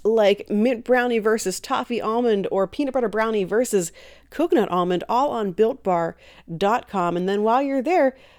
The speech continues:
go check out what they've got available. Go to built bar dot com or built underscore bar on Twitter to find out more.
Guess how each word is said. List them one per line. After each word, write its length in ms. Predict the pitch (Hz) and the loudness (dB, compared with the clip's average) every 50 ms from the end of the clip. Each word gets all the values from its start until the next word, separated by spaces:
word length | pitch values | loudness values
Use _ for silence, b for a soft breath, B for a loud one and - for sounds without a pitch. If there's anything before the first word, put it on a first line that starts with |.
| b b - | b b -4
go 140 | 339 370 | -2 -2
check 280 | 392 - - 381 349 - | 0 0 0 0 2 2
out 220 | 277 254 269 - | 2 0 0 0
what 180 | 240 220 220 214 | -2 -4 -2 0
they've 160 | 262 269 254 | 0 0 0
got 280 | - 175 165 160 - - | 0 -2 -4 -4 -4 -4
available. 500 | 196 190 247 277 285 262 214 170 175 175 | 0 2 2 4 4 2 2 0 0 0
Go 180 | - 269 311 359 | 0 0 2 2
to 80 | 349 | 2
built 320 | 269 - 349 403 440 427 - | 2 2 2 2 0 0 0
bar 220 | 294 269 247 247 | 0 2 2 2
dot 300 | 208 220 226 269 294 294 | 2 2 2 2 0 -2
com 420 | - - 269 247 233 220 220 220 - | -4 -4 -2 0 0 0 -2 -4 -4
or 400 | - 240 233 226 220 214 208 208 b b 180 180 | -2 0 2 2 2 2 0 -2 b b -12 -6
built 320 | 175 254 320 359 381 - - | -2 -2 0 0 -2 -4 -6
underscore 640 | - 254 254 254 254 240 - - 254 226 214 208 | -4 -2 0 0 0 -2 -2 -2 0 0 2 2
bar 460 | 185 165 220 247 285 247 196 190 190 | 0 0 0 2 2 2 2 0 -2
on 240 | - 190 185 196 196 | -4 -6 -6 -6 -8
Twitter 340 | 190 - - 269 277 247 226 | -8 -6 -4 -2 -2 -2 -2
to 140 | 220 - 170 | -4 -8 -14
find 320 | - - 240 262 320 285 | -8 -6 -4 -2 0 0
out 180 | 233 185 - 190 | 0 0 -2 -2
more. 300 | 190 175 175 175 180 | -2 -2 -2 -4 -4